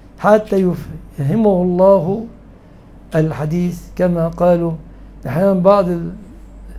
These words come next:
العلماء يذهبون للإمام الشافعي في مسألة فقهية يسألهم عن الحديث، عن أحاديث رسول الله يخبرونه، هو يستنبط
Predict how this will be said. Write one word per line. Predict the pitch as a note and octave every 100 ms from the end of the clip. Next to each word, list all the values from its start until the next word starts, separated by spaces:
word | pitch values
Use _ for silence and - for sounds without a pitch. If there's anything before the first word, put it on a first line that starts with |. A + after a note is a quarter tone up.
| - - - - -
العلماء | F3 F3 F3 F3+ G#3+ G3+
يذهبون | F3+ E3+ F3 G3+ F#3+
للإمام | F3+ F3 F3+ F#3
الشافعي | E3+ - G3+ D#3+ C#3+ D#3+ D#3 - - - - - - - -
في | - F3+
مسألة | F3+ F3 A3+ G3+ G3 F3
فقهية | - F#3 G3+ G3+ G3
يسألهم | G3 F#3 F3+ - G#3 F#3 F#3
عن | F3+
الحديث، | E3+ E3+ F3 G3 F#3 E3 - - - - - - - - - - -
عن | E3+ F#3
أحاديث | G#3+ C#3+ F3+ A3+ F#3
رسول | G3 F#3+ G3
الله | G3+
يخبرونه، | G3 F3 F#3+ A#3+ B3
هو | G3+ A#3
يستنبط | A#3+ G#3+ - C#4 B3 A#3+